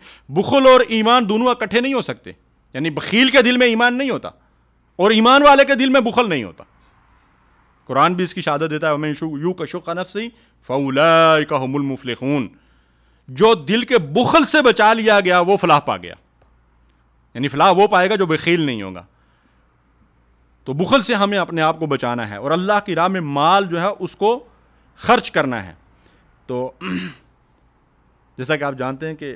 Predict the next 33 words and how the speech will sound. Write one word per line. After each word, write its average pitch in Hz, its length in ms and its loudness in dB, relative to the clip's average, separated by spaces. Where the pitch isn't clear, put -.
نفاق 151 840 -4
اور 151 180 -2
انفاق 139 580 -6
کا 151 80 -6
مادہ 120 300 -6
ایک 117 200 -14
ہی 98 100 -12
ہے، 80 60 -20
نون 180 280 -4
فے 165 320 -6
قاف 151 320 0
سے 151 120 -10
جو 127 180 -8
ہے 131 140 -6
وہ 139 200 -8
نفق، 127 520 -8
اسی 165 180 -10
سے 175 100 -6
نفاق 156 400 -2
بھی 190 100 -6
بنتا 175 240 -6
ہے 180 40 -2
اور 165 100 -2
اسی 143 180 -10
سے 160 120 -8
انفاق 127 360 -8
بھی 131 80 -8
بنتا 113 260 -12
ہے۔ 113 60 -10
تو 135 140 -8
علماء 156 220 -4
فرماتے 135 440 -6
ہیں 139 140 -8